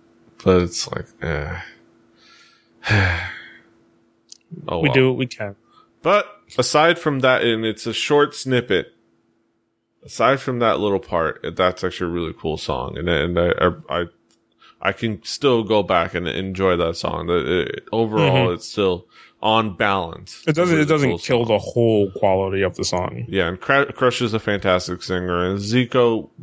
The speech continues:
Speaker 1: except for that part, really contributes well, and the cameo in the end is fun. Uh, so
Speaker 2: Mm-hmm.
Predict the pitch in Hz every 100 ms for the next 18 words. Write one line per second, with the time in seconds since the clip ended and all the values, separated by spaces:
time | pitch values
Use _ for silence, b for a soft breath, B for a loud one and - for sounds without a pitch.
0 | 98 - 110 - 131 131 117 - 107 98
1 | - - B B 107 104 101 104 - 92
2 | 92 87 - 85 85 87 64 53 85 85
3 | 78 85 90 90 98 95 101 98 90 87
4 | 85 85 82 - - 71 69 - - -
5 | 71 65 - b b b b 117 87 113